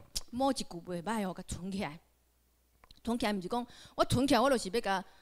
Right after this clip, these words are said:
照本宣科甲 copy。你搁爱去甲迄个分析，分析讲安尼对无？诶，对袂歹哦，我吸收了后，啊，摆我这个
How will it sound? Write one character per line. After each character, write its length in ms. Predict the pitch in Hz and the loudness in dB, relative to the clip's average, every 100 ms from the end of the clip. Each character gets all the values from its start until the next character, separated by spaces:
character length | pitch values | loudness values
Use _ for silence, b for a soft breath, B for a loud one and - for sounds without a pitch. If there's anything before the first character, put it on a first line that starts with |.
| b b | b b
照 180 | 311 233 | 4 4
本 180 | 202 185 | 2 -2
宣 200 | 240 226 | -2 -2
科 140 | 226 | -4
甲 100 | 175 | -4
copy。 340 | - 262 214 - - _ _ _ _ | -4 -4 -6 -10 -18 _ _ _ _
你 160 | 233 311 | -4 0
搁 140 | 320 | 2
爱 160 | 269 294 | 4 2
去 120 | 277 | 0
甲 160 | 208 190 | -4 -4
迄 120 | 247 | -4
个 100 | 208 | -4
分 360 | - - 202 190 | -6 -6 -4 0
析， 220 | 220 202 - _ _ B B B | 2 0 -4 _ _ B B B
分 100 | 262 | 4
析 140 | 311 | 6
讲 140 | 320 | 4
安 120 | 302 349 | 4 2
尼 60 | |
对 260 | 359 285 277 | 2 6 8
无？ 220 | 240 175 - | 10 8 6
诶， 260 | 294 381 330 - | 4 4 2 6
对 100 | 285 | 8
袂 220 | 247 233 | 8 8
歹 180 | 311 254 | 10 10
哦， 240 | 254 269 - - | 10 6 -6 -12
我 100 | 240 | -8
吸 140 | - 240 | -4 -2
收 160 | 214 | 0
了 360 | 196 208 180 175 | 4 6 6 2
后， 60 | - B B | -4 B B
啊， 80 | |
摆 120 | - 247 | 2 6
我 120 | 247 | 6
这 120 | 240 | 4
个 100 | 254 | -2